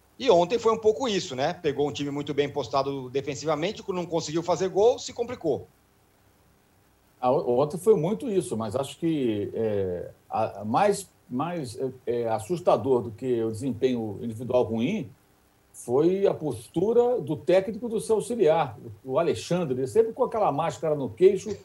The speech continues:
Speaker 2: e uma prancheta estilo Joel Santana nas mãos. O Joel Santana é uma figura muito divertida, né?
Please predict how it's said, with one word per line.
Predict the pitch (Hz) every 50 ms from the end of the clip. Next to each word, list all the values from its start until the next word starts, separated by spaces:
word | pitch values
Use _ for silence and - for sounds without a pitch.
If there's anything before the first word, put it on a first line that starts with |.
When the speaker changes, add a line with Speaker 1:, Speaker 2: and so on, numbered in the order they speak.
| 175 - - -
Speaker 2:
e | 170 185
uma | 196 196 185 180 175
prancheta | 143 - 196 185 156 127 - 180 185 190 190 185
estilo | 160 - 185 196 185 180
Joel | 151 175 180 190 190
Santana | 185 - 202 185 160 - 185 180 180
nas | 185 190 165 131
mãos. | 131 131 135 127 110 98 - - _ _ - - - -
O | 180
Joel | 165 254 302 277
Santana | - 254 220 170 120 - 190 220 208 160
é | 160
uma | 170 165
figura | - 190 190 220 214 202
muito | 214 220 - - 226 233 233 226
divertida, | 180 214 269 262 - - - 196 214 196 139 110 107
né? | 113 135 165 165